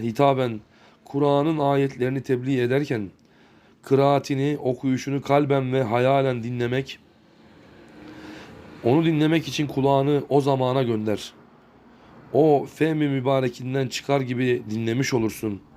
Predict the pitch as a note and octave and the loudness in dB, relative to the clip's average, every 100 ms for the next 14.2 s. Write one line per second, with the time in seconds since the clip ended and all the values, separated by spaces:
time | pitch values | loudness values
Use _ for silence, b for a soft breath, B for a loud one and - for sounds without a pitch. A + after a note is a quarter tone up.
0 | - - B2+ C3 C3 C3+ D#3+ C3+ B2 A#2+ | -16 -8 -2 2 2 2 0 -2 -2 -2
1 | B2 A#2+ B2 B2+ C3+ b b - C3+ A#2+ | -2 -2 -4 -6 -10 b b -8 -8 0
2 | D#3 E3 C#3+ C3 A#2+ A#2 C#3 C3+ A2+ G#2+ | 2 4 2 0 -2 -2 -2 -2 -2 -4
3 | G#2+ G2 - _ _ _ - - D3 A2+ | -8 -10 -14 _ _ _ -12 -2 0 0
4 | - - B B B B B B A#2+ C3+ | -6 -20 B B B B B B 0 2
5 | C#3+ B2+ C3 B2 C#3+ E3 D#3 C#3+ C3 - | 4 4 2 2 2 2 2 0 -2 -2
6 | C3 C3 C3+ _ b b A2+ A#2 C#3 C3+ | -2 -2 -4 _ b b -6 -4 -4 -2
7 | C3+ C3 C3 C3+ C#3+ C3+ B2 B2+ A#2+ C3 | 0 2 2 2 0 0 -2 -2 -2 0
8 | C#3 C3 B2 A#2 C3 B2+ B2 B2+ B2 - | 0 0 -2 -2 -2 -2 0 -2 -2 -8
9 | b b - B2 B2 C3 A2+ C3+ C3 C3+ | b b -2 -2 0 0 2 0 0 -4
10 | B2+ - b b - D#3 C#3+ C3+ D3+ C3+ | -4 -10 b b -2 0 0 0 2 2
11 | B2 B2 C#3+ A#2+ A#2 A2 B2 B2+ B2 A2 | 0 -2 -2 0 0 -2 -4 -2 -2 -2
12 | B2 B2 - B B B - B2+ A2+ C#3 | -2 -2 -6 B B B 0 0 2 0
13 | C#3 C3+ A#2+ B2 C#3 C3+ B2 A2+ A#2+ A2 | 2 0 0 2 2 2 0 -2 -6 -4
14 | C3 C3+ | -4 -4